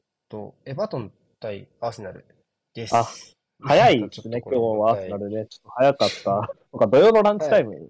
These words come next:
Speaker 2: でしたからね。
Speaker 1: はい。
Speaker 2: はい、
Speaker 1: いや、
Speaker 2: 早いわ。
Speaker 1: そうね、土曜のランチタイム。えーっと、まあ、ラ-、ランチタイムはね、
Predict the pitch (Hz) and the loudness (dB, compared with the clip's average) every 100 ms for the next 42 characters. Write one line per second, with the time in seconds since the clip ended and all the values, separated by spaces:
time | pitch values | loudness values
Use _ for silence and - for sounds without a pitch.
0 | - 104 _ 104 101 127 127 _ _ _ | -18 -18 _ -12 -6 -6 -6 _ _ _
1 | - 110 92 87 - 104 95 92 143 104 | -4 -2 -2 -8 -6 -4 -4 -6 -8 -10
2 | 110 127 135 127 131 - 127 104 92 90 | -10 -8 -8 -8 -10 -10 -12 -12 -16 -18
3 | _ 107 98 95 - 101 98 98 - 113 | _ -14 -12 -14 -16 -14 -12 -14 -12 -14
4 | 135 - 202 147 117 110 101 98 90 _ | -10 -6 -4 -4 -8 -12 -14 -14 -18 _
5 | _ _ _ _ _ _ _ - 107 107 | _ _ _ _ _ _ _ -16 -12 -10
6 | 117 120 - | -10 -12 -18